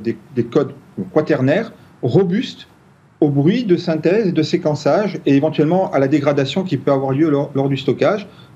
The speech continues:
de façon à ce que le jour où on va récupérer la donnée par séquençage, eh bien,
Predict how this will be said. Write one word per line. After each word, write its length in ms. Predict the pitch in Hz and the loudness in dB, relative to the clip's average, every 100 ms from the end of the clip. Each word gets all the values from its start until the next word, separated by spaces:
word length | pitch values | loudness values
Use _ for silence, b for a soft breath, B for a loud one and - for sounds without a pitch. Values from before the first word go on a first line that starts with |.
| - | 0
de 120 | 127 | 0
façon 380 | 143 180 180 208 | 2 0 0 0
à 60 | |
ce 100 | 180 | 0
que 120 | - 175 | 2 2
le 180 | 151 | 4
jour 220 | 135 180 226 | 2 2 4
où 20 | |
on 120 | 190 | 2
va 180 | 151 165 | 2 2
récupérer 500 | 156 156 - 151 151 | 0 -4 0 2 2
la 140 | 135 | 2
donnée 240 | 127 139 139 | 2 2 0
par 280 | 139 139 - | 0 -2 0
séquençage, 720 | 131 - 123 - 160 214 - B B - | -4 -4 -4 0 0 0 -6 B B -2
eh 100 | 123 | 2
bien, 380 | 120 151 185 | 4 2 2